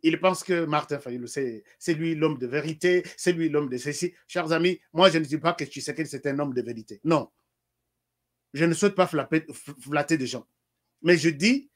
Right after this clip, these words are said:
que les hommes politi-, politiques nous utilisent quand on m'a fait le rapport ici, chers amis, peut-être vous ne savez pas comment nous en-, nous entrons dans des réunions, hein. Parfois, vous payez même, vous payez même la participation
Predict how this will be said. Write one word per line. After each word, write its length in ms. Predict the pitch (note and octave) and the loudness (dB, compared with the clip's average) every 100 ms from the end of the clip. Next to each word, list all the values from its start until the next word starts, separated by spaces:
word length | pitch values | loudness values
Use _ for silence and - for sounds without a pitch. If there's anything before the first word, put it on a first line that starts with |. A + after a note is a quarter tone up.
| _ | _
que 80 | - | -2
les 180 | E3 E3 | 0 2
hommes 120 | G3 | 0
politi-, 340 | E3 D3+ D3+ - | 0 -4 -6 -6
politiques 480 | D3+ D3 E3 - | -4 -4 -6 -4
nous 360 | G#3+ A#3+ C4+ A3 | 2 4 6 6
utilisent 840 | C4+ - A3+ G#3+ G#3+ F#3 C#3 B2 - _ _ _ _ _ _ _ _ _ _ _ _ _ _ - | 4 4 -2 0 0 0 -4 -8 -10 _ _ _ _ _ _ _ _ _ _ _ _ _ _ 2
quand 80 | B3 | 4
on 60 | |
m'a 120 | G#3 E3+ | 6 6
fait 140 | A3 | 6
le 80 | G3+ | 6
rapport 420 | D3+ D3 G3 C#3+ | 4 2 2 0
ici, 320 | B2+ - - - _ - _ _ _ | -2 -2 -4 -6 _ -20 _ _ _
chers 220 | G#3+ G#3+ | -4 2
amis, 200 | G#3 A3 | 2 2
peut-être 380 | - G#3 G3+ F#3+ | 2 0 2 0
vous 100 | E3 | 0
ne 40 | |
savez 240 | D#3+ D#3 D3+ | 0 -2 2
pas 160 | G#3 | 0
comment 240 | G#3 E3+ F3 | 2 2 4
nous 220 | D#3 C3+ | 4 4
en-, 120 | D#3+ D#3+ | 2 2
nous 200 | D#3 D3+ | 0 2
entrons 440 | D3 - A3 A3 | -2 0 2 2
dans 160 | E3+ C#3+ | 0 0
des 80 | |
réunions, 400 | C3+ C3+ D#3 F#3 | -2 -2 -2 -2
hein. 80 | D3+ _ _ _ _ _ _ _ - _ _ _ _ | -6 _ _ _ _ _ _ _ -20 _ _ _ _
Parfois, 320 | G3+ G#3 G#3+ | 2 4 6
vous 220 | A#3 E3+ E3 | 6 6 0
payez 460 | - A#3+ A3+ C4 | 6 6 8 6
même, 340 | A#3 A3+ G3+ F3 | 6 4 4 0
vous 260 | D#3 D#3+ | 0 -2
payez 380 | F#3+ A3+ A#3 C4 | 0 4 4 4
même 160 | G#3 F3 | 4 2
la 80 | |
participation 720 | D3+ D3+ - D3+ - D#3 F#3+ | 2 -2 -6 -12 -6 -4 -4